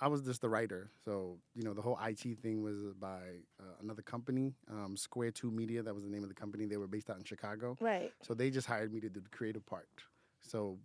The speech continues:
Speaker 1: when, when I first met Nelly, he was a big car fan. So the video game was called The Legend of Nellyville. And I had to write the storyline based on all the cars that, you know,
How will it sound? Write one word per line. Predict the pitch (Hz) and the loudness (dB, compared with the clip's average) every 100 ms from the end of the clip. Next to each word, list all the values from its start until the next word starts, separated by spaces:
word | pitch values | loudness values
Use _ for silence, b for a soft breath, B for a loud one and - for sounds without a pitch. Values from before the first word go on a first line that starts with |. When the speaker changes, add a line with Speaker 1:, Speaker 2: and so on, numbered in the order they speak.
| - | -8
Speaker 1:
when, | - 113 107 | -2 0 0
when | 101 | 0
I | 107 | -4
first | - 117 117 | 0 0 0
met | 110 | 0
Nelly, | 110 113 104 101 107 | 2 0 0 -4 -6
he | |
was | 110 101 | -6 -6
a | |
big | 92 92 101 | -6 -6 -6
car | - 113 110 | -4 0 0
fan. | - 92 82 127 | -2 -10 -10 -12
So | - 107 98 | -6 -4 -4
the | 95 | -6
video | 104 113 | -2 0
game | 107 101 | 0 -2
was | 98 | -4
called | - 101 | -4 -4
The | 98 | -2
Legend | 101 110 110 | -2 0 -2
of | 98 | 0
Nellyville. | 101 104 98 87 104 - _ - _ _ - | 0 -2 -4 -8 -14 -18 _ -20 _ _ -14
And | 98 95 92 90 87 | -8 -6 -4 -6 -6
I | |
had | 101 98 | -6 -4
to | |
write | 101 98 | -4 -4
the | - | -6
storyline | - 113 104 92 92 | -2 0 0 -4 -6
based | 95 95 - | -8 -8 -8
on | 92 92 90 | -8 -6 -8
all | 95 | -10
the | 95 | -8
cars | - 101 95 | -4 -4 -4
that, | 95 - _ | -8 -14 _
you | 98 | -14
know, | 90 | -14